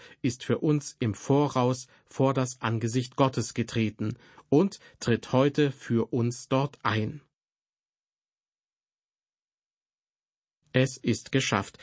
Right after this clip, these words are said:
Mit dieser Sendung lassen wir das überaus schwierige sechste Kapitel des Hebräerbriefes hinter uns.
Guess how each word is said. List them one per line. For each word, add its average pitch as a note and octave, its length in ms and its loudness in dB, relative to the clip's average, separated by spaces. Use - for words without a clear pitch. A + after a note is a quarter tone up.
Mit C#3+ 160 2
dieser A3 240 4
Sendung D3 480 2
lassen A#2+ 360 0
wir B2 100 2
das G#2 240 -4
überaus C#3 500 -2
schwierige C#3+ 680 0
sechste C3 500 -4
Kapitel A#2+ 420 -2
des A2 220 -4
Hebräerbriefes A2 840 -2
hinter B2 380 0
uns. - 400 -10